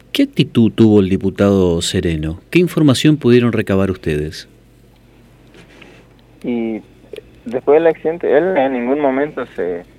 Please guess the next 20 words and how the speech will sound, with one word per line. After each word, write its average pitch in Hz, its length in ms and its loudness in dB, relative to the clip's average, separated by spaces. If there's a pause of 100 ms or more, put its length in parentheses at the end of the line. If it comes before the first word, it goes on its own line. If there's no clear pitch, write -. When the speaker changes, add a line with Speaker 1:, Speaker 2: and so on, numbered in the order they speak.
(180)
Speaker 2:
se 90 80 -12
presentó 107 840 -10
ni 98 360 -16 (840)
a 107 100 0
ver 101 120 0
si 117 100 -10
mi 104 140 -8
hermana 110 280 -4
necesitaba 110 720 -4
algo, 143 240 -2
o, 104 640 -8 (340)
o 104 120 -8
sea, 110 180 -2
en 110 80 -4
realidad 113 360 0
no, 123 380 -2 (340)
no 123 120 -2
se 120 100 -2
presentó. 110 460 -4 (100)
Directamente 117 640 -4